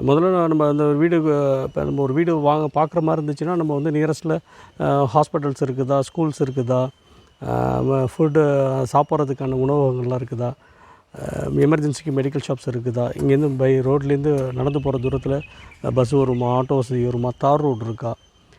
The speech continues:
இந்த எல்லாமே இதில் வந்து ஒருங்கிணைந்த ஒரு இடங்க இது. அந்த மூணு கிலோமீட்டரில் நீங்க எல்லாமே போய்க்கலாம். அஹ், இங்கேருந்து பார்த்தீங்கன்னா, உங்களுக்கு வந்து இந்த ஆத்துப்பாலம்னு சொல்லக்கூடிய இந்த புதிய சினிமா தியேட்டர்லாம் கட்டுறதெல்லாம் பார்த்தீங்கன்னா, ஒரு மூன்றரை கிலோமீட்டரில் இருக்குங்க.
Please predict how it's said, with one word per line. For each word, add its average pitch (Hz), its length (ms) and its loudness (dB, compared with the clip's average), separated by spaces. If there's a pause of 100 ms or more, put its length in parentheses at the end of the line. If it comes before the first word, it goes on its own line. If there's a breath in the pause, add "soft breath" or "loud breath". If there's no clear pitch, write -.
(140)
இந்த 104 240 -6
எல்லாமே 208 480 4
இதில் 170 160 2
வந்து 147 220 -2
ஒருங்கிணைந்த 135 480 0
ஒரு 120 200 -4
இடங்க 110 260 -4
இது. 107 160 -8 (200)
அந்த 110 120 -4
மூணு 110 220 -2
கிலோமீட்டரில் 170 460 -2
நீங்க 131 200 0
எல்லாமே 131 300 0
போய்க்கலாம். 123 380 -8 (840 soft breath)
அஹ், 131 440 -2
இங்கேருந்து 147 540 2
பார்த்தீங்கன்னா, 147 640 0 (380 loud breath)
உங்களுக்கு 135 520 2
வந்து 135 180 0
இந்த 139 140 0
ஆத்துப்பாலம்னு 135 560 0
சொல்லக்கூடிய 131 320 0
இந்த 123 260 -2
புதிய 139 240 0
சினிமா 139 280 0
தியேட்டர்லாம் 127 360 -2
கட்டுறதெல்லாம் 135 360 -2
பார்த்தீங்கன்னா, 202 300 -4
ஒரு 151 60 -2
மூன்றரை 120 260 0
கிலோமீட்டரில் 120 420 -2
இருக்குங்க. 110 380 -6